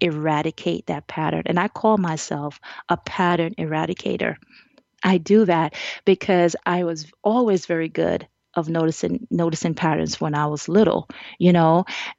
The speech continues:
and I will make mental notes in my head. Now, you know, as I got older, I heard spiritual teachers talk about changing energy and changing thoughts.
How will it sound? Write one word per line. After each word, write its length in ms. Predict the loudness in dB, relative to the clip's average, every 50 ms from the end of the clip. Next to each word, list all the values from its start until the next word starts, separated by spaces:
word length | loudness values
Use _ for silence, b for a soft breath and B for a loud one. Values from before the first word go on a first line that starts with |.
| _ 0
and 380 | 4 4 4 4 4 2 -2 -2 -2
I 100 | 0 2
will 140 | 0 0
make 300 | -2 -2 -4 -4 -6 -6
mental 400 | -6 -4 -4 -4 -4 -4 -4 -2 0
notes 380 | 0 0 0 -2 -6 -6 -6
in 80 | -6 -4
my 180 | -2 -2 -2 0
head. 440 | 0 0 2 2 4 2 2 0 0 -4 -6 -2
Now, 320 | 0 2 2 2 2 2 2
you 120 | 2 2
know, 140 | 2 4 2
as 120 | 2 2
I 100 | 2 2
got 180 | 2 2 0 2
older, 240 | 0 0 0 0 -2
I 60 | -2
heard 160 | -2 -4 -4
spiritual 400 | -4 -4 -4 -4 -2 -2 -6 -8 _ _ _ _ _ -14
teachers 360 | -2 -2 -2 0 0 -2 -4
talk 220 | 0 0 0 0 0
about 280 | 0 2 2 0 0
changing 480 | -2 -6 -4 -2 -2 0 0 0 0 2
energy 600 | 2 0 2 0 0 -2 2 2 4 4 4 2 B B B B B B B 2
and 180 | 2 2 2
changing 460 | 2 2 4 4 4 6 4 4 2
thoughts. 480 | 4 2 2 4 4 4 2 0 -2 -4